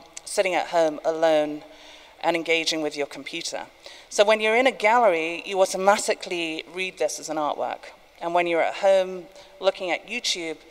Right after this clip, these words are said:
you're not necessarily seeing that as art, artwork. You're seeing that as a YouTube, somebody just uploading something on YouTube and playing around. And it has a very different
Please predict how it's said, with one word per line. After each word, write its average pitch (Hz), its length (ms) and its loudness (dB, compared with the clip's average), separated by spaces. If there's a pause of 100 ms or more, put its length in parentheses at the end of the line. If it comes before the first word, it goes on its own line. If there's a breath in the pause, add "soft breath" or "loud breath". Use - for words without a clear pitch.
(680 loud breath)
you're 214 160 4
not 214 140 6
necessarily 151 480 -4
seeing 147 220 -10
that 131 160 -10
as 143 140 -12
art, 139 240 -12
artwork. 147 420 -8
You're 170 80 -10
seeing 175 280 -6
that 160 120 0
as 151 140 -6
a 151 40 -12
YouTube, 160 480 -10
somebody 165 320 -4
just 151 200 -12 (160)
uploading 160 460 -4
something 147 340 -8
on 147 120 -10
YouTube 151 400 -10
and 143 120 -20
playing 151 280 -12
around. 151 280 -10
And 147 100 -10
it 151 60 -16
has 185 140 -10
a 185 40 -2
very 214 340 0 (120)
different 160 500 -4